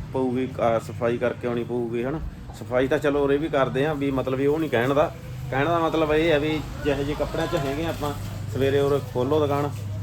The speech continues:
ਇੱਕ ਵਾਰੀ, ਉਦੋਂ ਬਾਅਦ ਨਹਾ ਲਓ, ਹਨਾ। ਪਹਿਲਾਂ ਮੈਂ ਦੇਖਦਾ ਹੀ ਰਹਿੰਦੇ ਆਪਾਂ, ਹਾਂ, ਅਹ, ਅਹ, ਜੋ ਬਾਜ਼ਾਰ ਦੇ ਵਿੱਚ ਇੱਧਰ ਜਾਂਦੇ ਆ ਸਵੇਰੇ ਵਿਚਾਰੇ,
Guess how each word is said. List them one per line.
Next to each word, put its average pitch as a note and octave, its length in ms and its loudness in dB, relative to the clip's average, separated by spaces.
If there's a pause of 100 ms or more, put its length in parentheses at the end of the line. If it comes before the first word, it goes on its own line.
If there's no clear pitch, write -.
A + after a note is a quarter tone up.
(160)
ਇੱਕ C3+ 180 -4
ਵਾਰੀ, C#3 340 2
ਉਦੋਂ A#2 200 -4
ਬਾਅਦ B2 200 0
ਨਹਾ C3+ 160 2
ਲਓ, G2+ 180 0
ਹਨਾ। A#2 80 -4 (540)
ਪਹਿਲਾਂ C#3+ 540 2
ਮੈਂ B2+ 140 0
ਦੇਖਦਾ B2+ 340 0
ਹੀ E3 140 4
ਰਹਿੰਦੇ D3+ 320 2
ਆਪਾਂ, D3+ 300 0
ਹਾਂ, F3 220 0
ਅਹ, - 60 -4
ਅਹ, C3+ 880 -4
ਜੋ B2+ 240 -2
ਬਾਜ਼ਾਰ A#2+ 380 2
ਦੇ A2 100 -2
ਵਿੱਚ A2+ 200 -4
ਇੱਧਰ A#2 200 -4
ਜਾਂਦੇ A#2 400 0
ਆ A#2 60 2
ਸਵੇਰੇ A2+ 300 0
ਵਿਚਾਰੇ, B2 280 -2